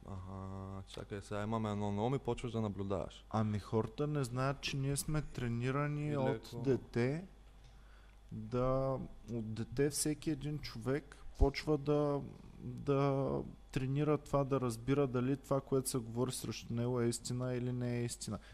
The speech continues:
Speaker 2: И ти за-, затова ги хващаш, не? Ти явно си малко по-чувствителен, е такъв.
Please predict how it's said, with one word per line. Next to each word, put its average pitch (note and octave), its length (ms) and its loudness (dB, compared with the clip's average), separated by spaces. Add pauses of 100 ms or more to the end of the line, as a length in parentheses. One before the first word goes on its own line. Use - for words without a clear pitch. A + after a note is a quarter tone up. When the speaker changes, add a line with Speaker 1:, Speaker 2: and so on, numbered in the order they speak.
(140)
Speaker 2:
И A2+ 60 -6
ти - 200 -8
за-, A#2 240 -4
затова A#2 480 0
ги C3 100 -2
хващаш, C3+ 580 -4
не? B2 160 -4
Ти B2+ 160 -2
явно B2+ 280 0
си - 180 -4
малко C3 320 -2
по-чувствителен, B2+ 840 -2
е G2+ 120 0
такъв. - 360 -6